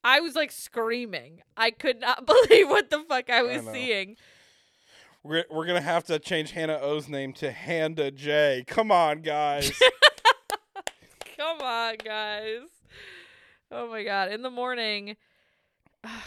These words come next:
Speaker 1: God, we have such a weird conversation between Taylor S and Bergie. And it's making me think we missed something.
Speaker 2: I think
Speaker 1: Because
Speaker 2: we did.
Speaker 1: I know. What was it? They cut something out so that we could see the hand job. And don't get me wrong, I'm, I'm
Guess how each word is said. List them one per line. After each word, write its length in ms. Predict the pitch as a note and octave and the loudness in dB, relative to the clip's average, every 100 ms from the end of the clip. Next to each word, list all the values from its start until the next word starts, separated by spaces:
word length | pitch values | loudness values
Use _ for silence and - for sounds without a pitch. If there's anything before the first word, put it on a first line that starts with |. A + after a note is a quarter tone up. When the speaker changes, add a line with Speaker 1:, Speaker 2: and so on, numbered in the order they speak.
| - | -18
Speaker 1:
God, 320 | G3+ B3 A#3 | -8 -4 -2
we 80 | G#3 | -2
have 80 | G#3+ | -4
such 260 | - A3+ | -4 -6
a 80 | E4+ | -6
weird 240 | D4+ C4+ C4 | -8 -8 -8
conversation 600 | A#3+ G3+ G#3 G3 F#3+ G3+ | -10 -8 -8 -10 -10 -14
between 300 | F#3+ G3+ F#3+ | -16 -16 -14
Taylor 340 | G3+ F#3 F3+ | -10 -6 -6
S 200 | F3 F3+ | -6 -10
and 120 | F#3 F3+ | -10 -12
Bergie. 460 | D#3 D3+ B2+ B2 _ _ _ _ _ _ _ _ _ _ | -12 -12 -18 -20 _ _ _ _ _ _ _ _ _ _
And 120 | B3+ C4 | -8 -8
it's 140 | B3+ | -8
making 280 | C4 C4 E4+ | -8 -8 -10
me 140 | G4 | -10
think 200 | F#4 D#4 | -12 -10
we 120 | C#4+ | -12
missed 360 | A3 G3 G3+ - - | -12 -14 -14 -16 -16
something. 540 | C#3+ - - - - | -16 -16 -20 -20 -20
Speaker 2:
I 360 | _ _ _ _ | _ _ _ _
think 140 | C4+ B3 | -16 -8
Speaker 1:
Because 220 | E4 G#3 | -6 -6
Speaker 2:
we 100 | D3 | -8
did. 680 | D#3+ F#3+ F3+ D#3+ D#3 D#3 D#3 | -4 -2 0 0 0 0 2
Speaker 1:
I 80 | D#4 | 4
know. 240 | F#4 A4 | 6 4
What 260 | C#4 F#4 F4+ | 4 2 2
was 260 | E4+ G#4 G4 | 4 4 2
it? 340 | B3+ G3+ E3+ _ _ _ _ - | -2 -2 -6 _ _ _ _ -6
They 100 | D#4+ | -4
cut 260 | F4 F4 | 2 2
something 320 | - F#4 D#4+ D4+ | 2 -4 -2 -2
out 220 | D#4+ E4 | -2 -4
so 80 | C#4 | -8
that 100 | C#4 | -8
we 120 | C#4 | -8
could 160 | C#4 | -12
see 100 | B3+ | -10
the 100 | B3 | -8
hand 320 | B3+ B3 B3+ A3+ | -4 -4 -4 -2
job. 240 | F#3+ F#3 | -2 -2
And 140 | G3+ G#3 | -8 -4
don't 240 | A#3 C4+ | -4 -2
get 120 | E4+ | -8
me 100 | C4+ | -8
wrong, 480 | A3+ A#3+ G#3+ F#3 F3+ - - | -6 -4 -4 -6 -10 -14 -4
I'm, 460 | G#3+ A3 G#3+ G#3 _ _ _ | -2 -2 -6 -12 _ _ _
I'm 120 | C3+ | -10